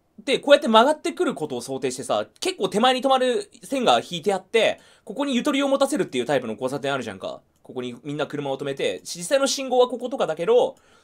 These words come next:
すっごいこの前の部分に車をみんな止めるみたいなくだりあるじゃん。あるよな。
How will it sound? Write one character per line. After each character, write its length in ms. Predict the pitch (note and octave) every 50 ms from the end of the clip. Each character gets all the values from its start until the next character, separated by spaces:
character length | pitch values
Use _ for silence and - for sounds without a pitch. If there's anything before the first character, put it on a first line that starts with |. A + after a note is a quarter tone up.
| _ _
す 240 | - - - - -
っ 20 | _ - -
ご 60 | D4
い 20 |
こ 80 | F3 D#3+
の 80 | C3 A#2
前 400 | A#2+ B2+ B2+ A#2+ B2 B2 A#2+ A#2
の 100 | A#2+ A#2+
部 140 | B2+ C3
分 100 | A#2+ A2
に 80 | G2+ G2
車 180 | - B2+ A#2+ A2+
を 60 | A2+
み 80 | A2+
ん 20 | A#2
な 60 | A#2
止 100 | - -
め 100 | B2+ A#2+
る 80 | A#2 A#2+
み 60 | A2+
た 80 | G#2+ F#2+
い 40 | F#2
な 180 | F#2+ F#2+ - -
く 80 | - C#3
だ 80 | C3+
り 100 | B2+ A#2
あ 60 | A#2
る 60 | B2 A#2+
じ 100 | A2 F2+
ゃ 60 | F2+
ん。 60 | - _ _ _ _ _ _ _ _ _ _ _ _ _ _ _ _ _ _ _ _ _ _ _ _ _ _ _ _ _ _ _ _ _ _ _ _ _ _ _ _
あ 100 | - F#3
る 80 | F#3+ C#3+
よ 80 | A#2 G#2
な。 260 | G#2 G2+ F#2+ E2+